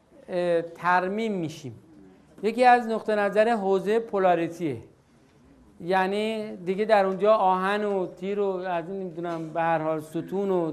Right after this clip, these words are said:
تیرک و چی و اینا نیست. ما در حوزه طبیعی پولاریتی قرار می‌گیریم. یکی دیگهش تبادل یونی و الکترونیمون می‌تونه تکمیل تر بشه و اونجا احساس س-، فرش شدن و سرحال شدن می‌کنیم.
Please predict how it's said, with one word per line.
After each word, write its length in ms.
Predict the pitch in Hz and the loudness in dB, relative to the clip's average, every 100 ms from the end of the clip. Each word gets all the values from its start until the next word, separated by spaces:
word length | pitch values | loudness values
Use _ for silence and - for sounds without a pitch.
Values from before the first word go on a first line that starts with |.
| 156 | -6
تیرک 500 | - 160 170 185 180 | -6 -2 0 0 -2
و 180 | 170 156 | -6 -6
چی 200 | - 160 | -8 -6
و 40 | |
اینا 200 | 165 190 | -4 -4
نیست. 420 | 220 226 165 - - _ _ _ _ - | -4 -4 -6 -8 -20 _ _ _ _ -2
ما 140 | 214 | 0
در 180 | 226 214 | 4 4
حوزه 460 | 190 185 175 208 | 2 0 0 -2
طبیعی 680 | 226 - 190 185 180 185 220 | -2 -2 0 2 0 0 0
پولاریتی 640 | 226 196 190 180 175 214 | 0 0 4 4 2 -2
قرار 340 | 196 180 160 151 | 2 4 4 2
می‌گیریم. 420 | 147 127 120 113 107 - _ _ _ - - _ _ - | -2 -8 -12 -14 -16 -20 _ _ _ -20 -20 _ _ -4
یکی 280 | 190 254 254 | -2 0 0
دیگهش 380 | 226 226 247 247 | 6 8 8 4
تبادل 500 | 214 208 208 202 214 | 2 4 4 2 2
یونی 440 | 226 208 208 214 | 2 0 -2 -2
و 80 | 220 | 2
الکترونیمون 920 | 214 202 185 185 180 185 190 208 214 | 4 4 0 0 -2 0 -4 -4 -4
می‌تونه 480 | 208 208 202 202 202 | -4 -6 -6 -4 -4
تکمیل 440 | 196 180 175 170 165 | -2 -2 -2 -4 -2
تر 260 | 180 202 | 2 2
بشه 300 | 233 226 233 202 | 0 -2 -2 2
و 280 | 190 185 185 | 2 2 0
اونجا 220 | 170 175 | -4 -2
احساس 480 | 208 170 175 196 196 233 240 - - _ _ _ _ | -2 -2 -2 -2 0 -2 -2 -6 -20 _ _ _ _
س-، 540 | - - 170 170 165 156 - | -20 -6 0 2 2 -2 -2
فرش 300 | 170 170 170 | 0 0 -4
شدن 300 | 165 180 220 | -2 -2 -2
و 80 | 262 | -4
سرحال 600 | - 202 180 160 165 156 | 2 2 4 4 2 2
شدن 440 | 156 160 185 185 | -4 -2 0 0
می‌کنیم. 500 | 165 143 143 139 139 | -4 -6 -8 -8 -12